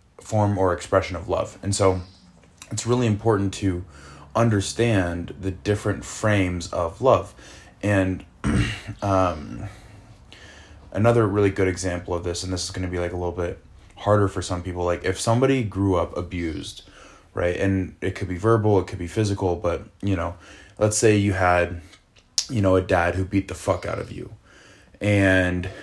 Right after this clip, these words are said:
you know, and as he was beating the fuck out of you, you know, he was saying, you know, "I'm only doing this because I love you." You know, like, whew, like,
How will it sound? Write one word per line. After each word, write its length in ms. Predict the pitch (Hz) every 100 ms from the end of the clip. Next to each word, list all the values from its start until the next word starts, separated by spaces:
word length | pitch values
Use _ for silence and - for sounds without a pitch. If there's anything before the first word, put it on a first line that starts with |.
| -
you 160 | 104 98
know, 400 | 87 87 87 - _ _ _ -
and 220 | 98 95
as 500 | - 95 98 95 - - _ - -
he 120 | 107
was 120 | 104 -
beating 240 | 110 101
the 80 | 92
fuck 300 | - 127 120
out 140 | 92 90
of 60 |
you, 380 | 90 87 90 101 - - - - -
you 80 | 101
know, 120 | 95
he 100 | 95
was 160 | 98 92
saying, 540 | 110 101 95 90 82 _ _ -
you 100 | 95
know, 160 | 90
"I'm 160 | 98 127
only 220 | 147 143
doing 240 | 123 139
this 100 | 123
because 260 | - 117 135
I 100 | 117
love 340 | 104 139 120
you." 240 | 98 85 - - _ - - _ - -
You 80 | 98
know, 400 | 90 87 110 113
like, 480 | 90 87 78 - - _ _ -
whew, 400 | - 151 107 87 - - -
like, 260 | 98 95